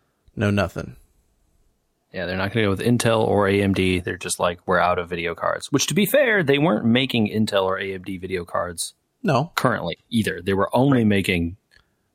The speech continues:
Speaker 2: Nvidia stuff.
Speaker 1: But retooling machines you already have is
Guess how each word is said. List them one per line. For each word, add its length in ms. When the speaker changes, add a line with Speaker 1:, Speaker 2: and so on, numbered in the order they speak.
Speaker 2:
Nvidia 380
stuff. 140
Speaker 1:
But 220
retooling 540
machines 400
you 80
already 260
have 300
is 480